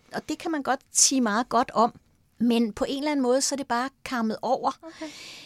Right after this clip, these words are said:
Speaker 1: at alt det her føleri og mærken efter og føle og mærke og scanne, det er ikke nødvendigvis af det gode, fordi det er ikke meningen, at vi skal rode så meget med vores indre hele tiden.
Speaker 2: Mm.
Speaker 1: Det, det er jo det, man ligesom har forsket sig frem til, det er, at, at ja,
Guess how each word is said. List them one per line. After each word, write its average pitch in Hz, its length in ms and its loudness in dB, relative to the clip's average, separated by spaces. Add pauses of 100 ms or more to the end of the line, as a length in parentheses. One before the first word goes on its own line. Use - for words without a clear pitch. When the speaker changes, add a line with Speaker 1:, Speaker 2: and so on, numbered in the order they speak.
(120)
Speaker 1:
at 233 200 0
alt 262 240 0
det 302 100 -2
her 277 260 -2
føleri 262 760 0
og 254 60 -2
mærken 220 320 0
efter 247 340 0
og - 120 -8
føle 262 400 -4
og 254 60 -2
mærke 220 400 -2
og 233 80 -4
scanne, 208 560 0
det 262 120 -4
er 254 120 0
ikke 254 160 -4
nødvendigvis 254 560 -6
af 262 60 -4
det 240 100 -8
gode, 220 320 2
fordi 240 320 -10
det 262 60 -2
er 254 40 -2
ikke 269 140 -4
meningen, 330 500 -2
at 214 100 -4
vi 214 60 -2
skal 208 180 -2
rode 202 300 2
så 254 100 -4
meget 185 300 0
med 214 80 -2
vores 196 280 -4
indre 214 300 -2
hele 208 220 -4
tiden. 208 320 -4
Speaker 2:
Mm. 214 60 -10 (580)
Speaker 1:
Det, 214 220 -6
det 254 60 2
er 247 40 4
jo 240 100 4
det, 285 120 2
man 311 140 4
ligesom 294 240 2
har 277 100 2
forsket 214 440 -2
sig 226 140 -2
frem - 340 -8
til, 262 220 -2
det 254 180 -4
er, 226 220 0
at, 208 220 -4 (760)
at 214 120 0 (140)
ja, 226 220 2